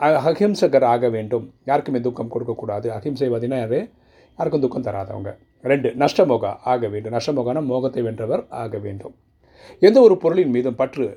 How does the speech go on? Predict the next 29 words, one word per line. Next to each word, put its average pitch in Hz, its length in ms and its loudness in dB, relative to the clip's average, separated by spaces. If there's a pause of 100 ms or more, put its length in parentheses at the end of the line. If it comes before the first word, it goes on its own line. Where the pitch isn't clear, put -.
வைக்கக்கூடாது, 117 520 -6
எந்த 123 160 -2
ஒரு 127 140 0
பொருள் 123 220 -4
மீதும் 131 180 -2
நமக்கு 123 240 -4 (160)
ஆசை 117 280 -4 (120)
இருக்கக்கூடாது. 110 840 -8 (960)
ஒரு 214 120 10
தந்தையின் 220 360 4
நினைவு 135 280 2
எப்பொழுதும் 123 460 -2
இருக்க 131 240 -4
வேண்டும், 107 300 -8
அப்பாவோட 123 420 -4
நினைவு 123 260 -2
தான் 139 160 -2
நமக்கு 113 240 -4
எப்பவுமே 123 280 -4 (280)
இருக்கணும். 101 500 -10 (640)
இந்த 202 180 4
அபியாசம் 151 440 4
செய்ய 127 160 0
வேண்டும், 117 200 -4
இந்த 127 100 -6
மு-, 135 140 -8
இதுக்கான 139 260 -4
முயற்சி 139 300 -2
நம்ம 127 300 0